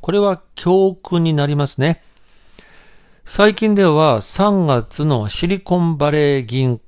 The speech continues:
行の破綻、実は三つ四つほど倒産したわけなんですが、これを抑え込んだのは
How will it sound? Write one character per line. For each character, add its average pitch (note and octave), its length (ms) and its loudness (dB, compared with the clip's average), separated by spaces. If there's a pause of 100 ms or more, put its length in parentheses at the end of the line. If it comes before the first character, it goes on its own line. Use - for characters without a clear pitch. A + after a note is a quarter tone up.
(160)
行 G2+ 340 -4
の D#3+ 280 -2
破 B2 200 -6
綻、 G#2+ 360 -6 (160)
実 B2+ 240 -4
は C3 680 0
三 A#2+ 300 -2 (120)
つ F#3 120 -8
四 D#3 200 0 (100)
つ - 140 -4
ほ G3+ 100 2
ど F#3 160 2
倒 D#3+ 320 -2
産 C#3+ 360 -2
し - 80 -18
た B2+ 120 0
わ B2 120 0
け A#2+ 120 -6
な G#2 160 -2
ん G2 140 -4
で F#2+ 80 -6
す - 180 -10
が、 B2 300 2 (640)
こ F3+ 100 0
れ F#3+ 80 6
を F#3 220 4 (320)
抑 D3 320 0
え C#3+ 60 2
込 C3+ 320 0
ん A2+ 40 0
だ G#2 140 -2
の D3 140 0
は A#2 200 -2